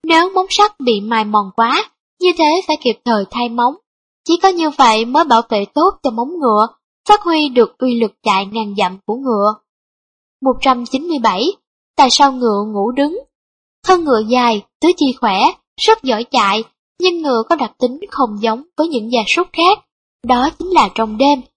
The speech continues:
ngựa thích ngủ đứng. Trong đêm tối, bất kể lúc nào chúng ta đều thấy ngựa đứng, mắt nhắm để ngủ.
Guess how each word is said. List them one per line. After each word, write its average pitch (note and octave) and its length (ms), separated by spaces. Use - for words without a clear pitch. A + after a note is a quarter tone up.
ngựa A3+ 240
thích F#4 160
ngủ A3+ 200
đứng. C4+ 280
Trong D4+ 280
đêm C4+ 220
tối, C#4+ 320
bất G4+ 140
kể A#3 140
lúc D#4 220
nào A#3+ 360
chúng D#4 200
ta A#3+ 260
đều G3+ 260
thấy A#3+ 280
ngựa A3 140
đứng, A3+ 240
mắt F4 180
nhắm C4 260
để A#3 120
ngủ. B3 400